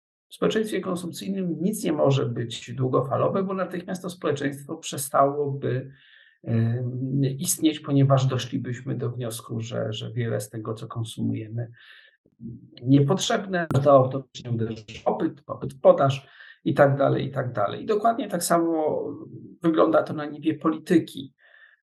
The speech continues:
E, dlaczego mamy do czynienia w skali globalnej polityki historycznej?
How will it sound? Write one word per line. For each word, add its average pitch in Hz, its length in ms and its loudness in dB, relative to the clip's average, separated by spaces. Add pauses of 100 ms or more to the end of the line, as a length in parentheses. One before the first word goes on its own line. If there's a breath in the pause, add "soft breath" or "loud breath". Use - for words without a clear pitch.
E, 123 480 -4
dlaczego 147 500 4
mamy 147 260 2
do 143 100 -4
czynienia 139 500 2
w 139 60 -2
skali 143 320 -2
globalnej 135 800 2
polityki 131 540 -8
historycznej? - 680 -4